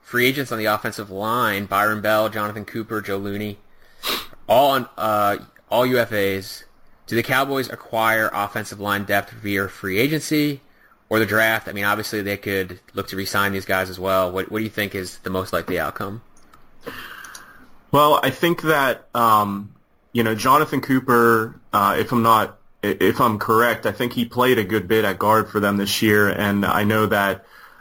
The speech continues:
Speaker 2: um, you know, the reason why this really stuck out to me, and again, this is kind of focusing on a small sample size, but when Tyron Smith went out,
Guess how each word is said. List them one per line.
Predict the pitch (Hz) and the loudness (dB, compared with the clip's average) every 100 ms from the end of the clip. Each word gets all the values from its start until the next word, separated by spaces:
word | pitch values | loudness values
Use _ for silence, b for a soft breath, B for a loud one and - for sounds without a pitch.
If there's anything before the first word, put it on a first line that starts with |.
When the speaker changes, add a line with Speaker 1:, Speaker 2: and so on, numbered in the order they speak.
| B | B
Speaker 2:
um, | - 101 95 90 87 - _ _ _ _ | 2 4 6 2 -2 -12 _ _ _ _
you | - 113 | 0 2
know, | 107 101 - _ - 85 | 4 0 -4 _ -12 -10
the | - 135 | 0 4
reason | 156 147 147 | 4 4 4
why | 127 | 4
this | 117 113 | 2 -2
really | 123 120 | 0 0
stuck | 113 120 113 | 0 -2 0
out | 110 - | -2 -2
to | |
me, | 104 104 101 | -8 -4 -4
and | 107 | -4
again, | 104 117 113 | 0 -2 -2
this | 113 | -6
is | 104 | -8
kind | - 113 | -2 -4
of | 104 | 0
focusing | 127 127 - 117 | -2 -2 -4 -2
on | 107 | -2
a | 98 | -2
small | - - 117 107 | -6 -2 0 0
sample | - 113 104 101 | 0 0 0 -4
size, | - 98 95 92 - | 0 2 2 -2 -6
but | - 101 95 B B B B B | 2 2 2 B B B B B
when | - 113 107 | 0 2 2
Tyron | 101 156 | 0 2
Smith | 143 120 | 2 0
went | 107 | 0
out, | 101 98 | 0 0